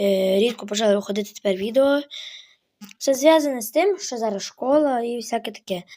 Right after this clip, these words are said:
Ну, скоро будуть канікули у нас зимові. Кого теж пишіть в коментарях, ставте лайки. Е, і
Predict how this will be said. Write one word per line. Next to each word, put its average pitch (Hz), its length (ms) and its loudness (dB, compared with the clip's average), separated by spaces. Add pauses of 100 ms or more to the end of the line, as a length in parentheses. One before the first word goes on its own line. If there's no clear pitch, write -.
(480)
Ну, 311 80 2
скоро 320 360 8
будуть 233 320 -2
канікули 285 520 0
у 311 40 0
нас 294 200 -2
зимові. 247 480 -2 (420)
Кого 220 260 -6
теж 214 200 -6
пишіть - 480 -16 (300)
в - 40 -20
коментарях, 208 500 -2
ставте 202 320 -8
лайки. 254 380 0 (1700)
Е, 196 520 -2
і 320 360 0